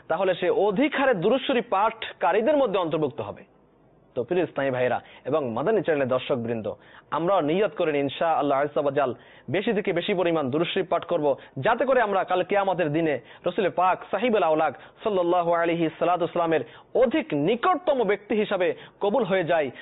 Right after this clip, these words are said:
আল্লাহ তাআলা আমাদেরকে বেশি থেকে বেশি পরিমাণ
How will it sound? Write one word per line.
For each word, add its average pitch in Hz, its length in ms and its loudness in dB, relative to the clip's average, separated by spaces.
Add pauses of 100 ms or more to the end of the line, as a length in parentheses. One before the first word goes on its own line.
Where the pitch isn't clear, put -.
আল্লাহ 180 220 0
তাআলা 165 280 2
আমাদেরকে 156 480 0 (260)
বেশি 196 240 0
থেকে 175 160 -2
বেশি 165 240 0
পরিমাণ 151 360 0